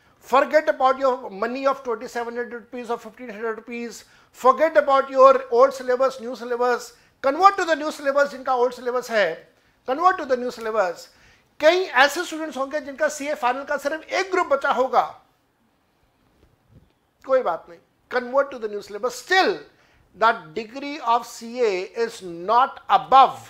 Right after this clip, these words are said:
the life of anybody and everybody।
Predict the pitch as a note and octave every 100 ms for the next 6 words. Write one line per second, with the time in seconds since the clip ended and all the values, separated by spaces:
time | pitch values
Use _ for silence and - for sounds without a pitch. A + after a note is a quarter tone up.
0 | - _ G#3+ G#3+ F3 E3+ G3 A#3+ C4 -
1 | G#3+ A#3+ - _ - E4+ F#4+ F#4+ C4+ A#3+
2 | F#3 G#3+ A3+ G#3+ G#3+ E3 D#3+ D3 - _